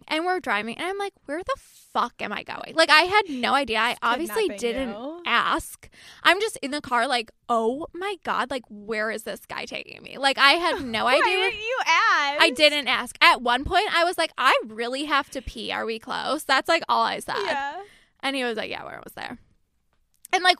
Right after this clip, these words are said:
Speaker 1: I think it was, like, twenty more minutes.
Speaker 2: Yeah.
Speaker 1: So always make sure you ask where you're going before you get in the car
Speaker 2: Please.
Speaker 1: with a man. <laughs> Horror story.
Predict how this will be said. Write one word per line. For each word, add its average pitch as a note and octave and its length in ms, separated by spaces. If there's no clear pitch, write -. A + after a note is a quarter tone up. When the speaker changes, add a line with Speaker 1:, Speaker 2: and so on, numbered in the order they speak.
Speaker 1:
I F4+ 100
think F4+ 180
it G4+ 80
was, F#4 160
like, A4+ 120
twenty C#4 380
more A3 260
minutes. - 340
Speaker 2:
Yeah. C4 220
Speaker 1:
So E4 540
always A#3 240
make A4 140
sure A#4+ 100
you A#4 220
ask - 260
where D#4+ 120
you're F4 100
going G#3+ 180
before G#3+ 220
you G3+ 80
get A3+ 140
in B3+ 80
the E4 60
car F#4+ 180
Speaker 2:
Please. F#4+ 520
Speaker 1:
with F4+ 80
a G4+ 40
man. F#4+ 120
<laughs> - 200
Horror D4 320
story. - 420